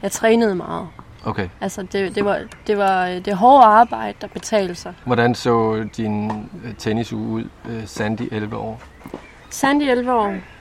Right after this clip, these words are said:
Speaker 1: der spillede jeg faktisk ikke i Kalundborg. Der, jeg trænede lidt heroppe nogle gange. Øh, men ellers så, så lå jeg faktisk og spillede i,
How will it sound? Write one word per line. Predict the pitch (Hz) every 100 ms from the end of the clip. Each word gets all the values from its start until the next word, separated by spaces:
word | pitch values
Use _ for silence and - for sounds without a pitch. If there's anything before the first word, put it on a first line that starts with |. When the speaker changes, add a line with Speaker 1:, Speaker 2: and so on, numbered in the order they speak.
| -
Speaker 1:
der | 214
spillede | - 254 254 269
jeg | 220
faktisk | - 233 226 277
ikke | 269
i | 262
Kalundborg. | 247 208 202 - 269 233 185 - - - -
Der, | 233 -
jeg | 220 220
trænede | - 247 269 269 196
lidt | 208 -
heroppe | 196 196
nogle | 196 202
gange. | 190 170 180 208 - - - - -
Øh, | 202 196 185 180
men | 180 -
ellers | 233 220
så, | - 233 214
så | - 226
lå | 226 247
jeg | 208 190
faktisk | 220 208 -
og | 220
spillede | - 220 220 226 220
i, | 196 196 196